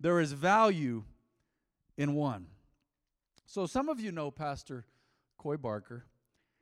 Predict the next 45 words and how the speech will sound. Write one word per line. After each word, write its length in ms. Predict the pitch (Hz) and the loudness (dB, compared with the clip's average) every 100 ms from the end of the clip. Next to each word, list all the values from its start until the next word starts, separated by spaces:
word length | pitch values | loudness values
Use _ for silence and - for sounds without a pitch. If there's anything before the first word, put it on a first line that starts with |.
| _ | _
He's, 300 | 139 131 113 | -6 -6 -6
um, 260 | 117 107 98 _ _ _ _ _ _ _ - | -6 -6 -10 _ _ _ _ _ _ _ -10
my 140 | 120 | -8
dad 340 | 120 127 135 139 | -4 -2 0 -2
and 80 | 120 | -2
mom 220 | 123 127 | -4 -6
are 20 | |
the 80 | 107 | -8
founding 400 | - 127 127 120 | -8 -6 -6 -6
pastors 440 | 123 113 - 113 | -6 -8 -10 -12
of 60 | 113 | -10
this 200 | 120 - | -10 -10
ministry, 420 | 107 104 - 117 | -10 -10 -14 -14
but 240 | 107 110 - _ _ _ _ _ _ _ | -12 -14 -14 _ _ _ _ _ _ _
Pastor 320 | 170 175 - | -4 -4 -6
Coy 380 | 147 - 165 170 | -14 -6 -2 -2
is 100 | 156 | 0
actually 300 | 147 151 175 | -2 -4 -6
my 120 | 165 | -6
dad's 320 | 180 240 277 202 | -6 -6 -8 -10
pastor. 520 | 135 98 - _ _ _ _ _ _ _ _ | -16 -16 -20 _ _ _ _ _ _ _ _
And 160 | 123 | -8
he's 140 | 143 131 | -8 -8
a 60 | |
tall 360 | 117 151 143 143 | -10 -6 -4 -4
guy 400 | 135 131 139 139 | -4 -4 -2 -4
with 180 | 127 107 _ _ _ _ 135 | -6 -8 _ _ _ _ -8
beautiful 440 | 147 156 143 147 | -4 -2 -4 -8
white 300 | 117 135 147 | -6 -8 -8
hair. 400 | - 135 143 143 131 | -10 -8 -6 -8 -10
His 140 | 127 | -12
wife 240 | 127 139 131 | -4 -6 -4
calls 260 | 147 131 | -6 -6
him 100 | 131 | -8
the 80 | 127 | -10
silver 360 | - 143 131 123 | -6 -4 -4 -6
fox. 560 | - 131 131 - - _ _ _ _ | -4 -4 -4 -14 -20 _ _ _ _
Some 240 | - 156 | -2 0
of 120 | 160 | 2
you 100 | 151 | 0
know 240 | 151 151 151 | 2 2 2
who 140 | 151 | -2
Pastor 400 | 135 143 135 - | -2 -4 -4 -10
Coy 260 | - 214 160 | -4 -2 -2
is. 240 | 113 101 | -4 -8